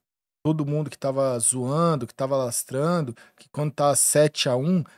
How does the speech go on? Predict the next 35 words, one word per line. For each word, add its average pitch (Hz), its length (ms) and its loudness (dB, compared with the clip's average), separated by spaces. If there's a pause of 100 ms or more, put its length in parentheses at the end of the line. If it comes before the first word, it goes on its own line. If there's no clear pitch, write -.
eu 127 80 -10
falei, 147 280 4
"Pode 156 440 4
comemorar, 147 800 2
fica 143 340 -4
tranquilo." 143 840 -2 (240)
Eu 139 140 0
sei, 156 320 2 (200)
quem 185 200 4
conhece 170 520 4
de 139 120 -2
C - 180 4
S 151 320 6
sabe 156 400 4
que - 100 -4
a 139 40 0
gente 139 260 -4
tá 143 100 2
mandando 139 420 0
no 123 120 -2
jogo. 131 560 -2 (180)
Não 165 120 -6
precisa 190 200 -2
pedir 190 220 -6
desculpa 202 540 -4
não, 180 260 0
viu, 165 240 -2
velho? 107 320 -4 (140)
Pode 135 180 0
ficar - 160 -4
bem 147 240 -4
tranquilo 170 540 -4
aí, 135 160 0
rapaziada. 110 600 -12 (1400)
Te-, 120 320 -10